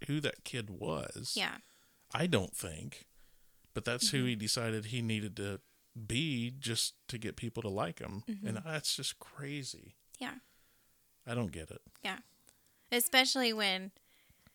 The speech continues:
Speaker 2: when the only person that liked you enough to die for you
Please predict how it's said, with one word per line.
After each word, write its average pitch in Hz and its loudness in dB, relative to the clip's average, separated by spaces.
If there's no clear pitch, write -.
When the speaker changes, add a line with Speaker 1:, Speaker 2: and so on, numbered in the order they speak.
Speaker 2:
when 220 2
the 202 2
only 214 2
person 202 4
that 180 2
liked 208 4
you 233 4
enough 202 2
to 190 -2
die 196 10
for 214 2
you 190 0